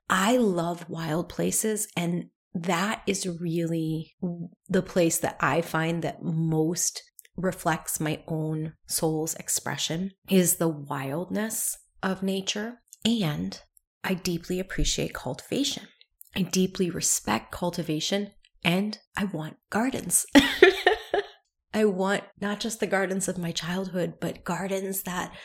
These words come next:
remind me of the English cottage gardens and just these, I mean,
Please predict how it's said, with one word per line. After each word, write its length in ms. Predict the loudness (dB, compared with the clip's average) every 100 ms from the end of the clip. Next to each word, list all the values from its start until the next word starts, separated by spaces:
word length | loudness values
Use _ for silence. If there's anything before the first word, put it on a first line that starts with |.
| -18 -20 -2
remind 920 | 2 2 4 4 4 2 2 0 0
me 280 | 0 -2 -2 -2
of 360 | -2 -2 -2
the 140 | -4 -2
English 460 | 0 0 0 0 -2
cottage 800 | -4 -8 -4 -2 0 -2 -2 -4
gardens 720 | -2 -2 -2 -4 -4 -6 -6 -8 -6
and 680 | -4 -2 -4 -4 -4 -6 -8 -18 -20 -14 0
just 360 | 2 4 0
these, 640 | -2 0 0 0 -2 -4 -8 _
I 120 | 0 2
mean, 640 | 2 2 2 2 -2